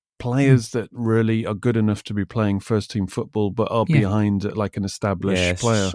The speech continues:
Speaker 3: I think, um, I think Smith's sort of model for, for some of these players is that players who have either got promise or have showed promise,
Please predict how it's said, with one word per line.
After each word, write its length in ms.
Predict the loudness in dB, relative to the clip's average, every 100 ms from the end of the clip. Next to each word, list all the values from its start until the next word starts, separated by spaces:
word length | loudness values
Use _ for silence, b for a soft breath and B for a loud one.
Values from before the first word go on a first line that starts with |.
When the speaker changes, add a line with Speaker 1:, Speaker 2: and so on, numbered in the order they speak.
| -2
Speaker 3:
I 80 |
think, 340 | 0 2 2 2
um, 460 | 0 0 -2 -6 -10 _ -14 -8
I 60 |
think 240 | -6 -4 -6
Smith's 580 | -4 -2 -2 -4 -12 -12 _
sort 240 | -8 -4 0
of 40 |
model 340 | 2 2 0
for, 180 | -4 -8
for 120 | -12
some 200 | -6 0
of 60 | 0
these 160 | 0 -2
players 360 | -4 -2 -2
is 140 | -4 -4
that 160 | -4 -6 b b
players 380 | -2 2 2 0
who 100 | -2
have 120 | -2
either 320 | 0 0 -2 -4 -2
got 220 | -2 -2
promise 480 | -4 0 0 -2 -6
or 160 | -8 -8
have 100 | -10
showed 420 | -6 -4 -4 -6
promise, 540 | -6 -4 -4 -6 -10